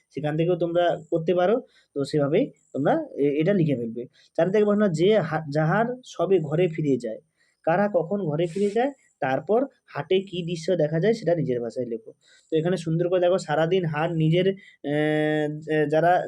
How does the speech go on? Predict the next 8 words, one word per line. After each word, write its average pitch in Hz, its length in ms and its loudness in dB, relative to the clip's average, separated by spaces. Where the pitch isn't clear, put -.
জিনিস 165 320 0
কেনাবেচা 170 480 2
করতে, 175 300 -4
করতে 170 400 0
আসে, 160 320 0
তারাই 156 300 2
কেবল, 175 400 2
উম, 135 580 -2